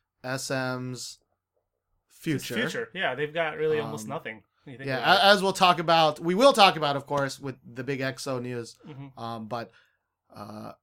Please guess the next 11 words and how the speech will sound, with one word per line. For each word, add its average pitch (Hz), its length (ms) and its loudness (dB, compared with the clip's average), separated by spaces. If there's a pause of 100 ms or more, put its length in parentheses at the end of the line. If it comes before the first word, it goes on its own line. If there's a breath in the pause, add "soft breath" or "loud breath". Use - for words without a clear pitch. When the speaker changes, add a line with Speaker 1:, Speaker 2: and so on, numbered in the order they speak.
(280)
Speaker 1:
I 170 60 -4
mean, 190 120 2
I, 247 180 6 (840)
it's 202 220 2
worrisome. 147 420 0 (100)
It, 131 100 -10 (140)
it's 127 140 -12
definitely 117 300 -10
worrisome. - 280 -16
Speaker 2:
Yeah. 123 500 -10
Speaker 1:
Um, - 100 -20